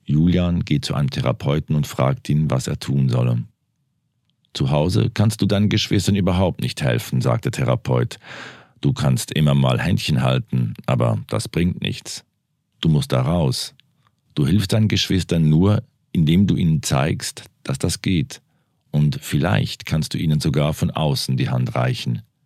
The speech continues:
Jahre später nimmt Julian erst Clemens, dann Gregor und zuletzt Vinzenz bei sich auf. Darius zieht nicht zu ihm.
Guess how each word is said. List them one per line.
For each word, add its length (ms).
Jahre 360
später 440
nimmt 260
Julian 380
erst 320
Clemens, 640
dann 220
Gregor 680
und 340
zuletzt 440
Vinzenz 540
bei 160
sich 220
auf. 420
Darius 640
zieht 240
nicht 240
zu 80
ihm. 380